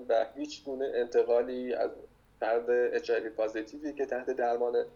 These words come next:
داروی ضد ویروسی هست به پارتنرش که به صورت اچ آی وی منفی هستش ثبت نشده و این خودش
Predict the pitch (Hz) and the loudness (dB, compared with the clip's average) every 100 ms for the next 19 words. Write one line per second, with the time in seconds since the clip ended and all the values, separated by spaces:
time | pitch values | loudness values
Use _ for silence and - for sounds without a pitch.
0 | _ _ 131 120 117 117 117 113 113 117 | _ _ 2 4 4 2 0 0 -4 -6
1 | 113 - 113 117 113 117 - 117 113 113 | -8 -6 -4 0 0 -2 0 2 4 2
2 | - _ - 107 104 123 139 139 - 127 | -4 _ -6 -6 -2 -2 0 -2 -2 0
3 | 120 120 120 123 120 123 120 120 117 113 | 0 -4 -4 -2 -2 -2 -4 -2 0 0
4 | 117 113 - - _ - 113 113 113 117 | -2 -6 -8 -20 _ -2 0 0 -2 -2
5 | 117 110 - - 120 117 123 - 113 117 | -2 -2 -2 4 6 6 2 -2 -2 0
6 | 120 - 117 120 110 - - 95 98 95 | -2 -8 -4 -2 -2 -6 -8 -8 -8 -8
7 | 113 - 117 110 110 | -8 -6 -2 0 -2